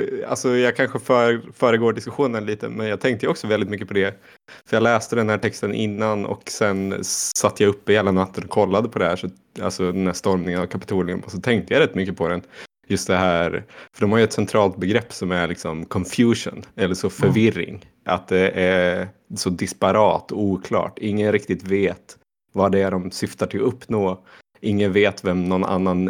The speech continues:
Speaker 1: är där, vem de är liksom. De här
Speaker 2: Mm.
Speaker 1: gamla tanterna kände ju inte den här kuschamanen som var,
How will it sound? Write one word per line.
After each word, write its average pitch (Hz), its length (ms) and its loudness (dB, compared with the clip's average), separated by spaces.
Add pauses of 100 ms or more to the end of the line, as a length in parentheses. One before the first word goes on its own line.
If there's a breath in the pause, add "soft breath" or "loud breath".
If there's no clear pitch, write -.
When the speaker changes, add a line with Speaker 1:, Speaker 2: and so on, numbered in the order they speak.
(160)
Speaker 1:
är 101 100 -2
där, 95 500 2
vem 95 260 2
de 90 220 0
är 101 280 2
liksom. - 420 -10 (100)
De 98 140 -4
här 98 120 4
Speaker 2:
Mm. 92 120 0
Speaker 1:
gamla 95 240 2
tanterna 101 560 0
kände 95 400 4
ju 101 80 4
inte 87 180 -2
den 85 120 -2
här 85 100 0
kuschamanen 95 1000 2
som 92 220 -4
var, 90 220 2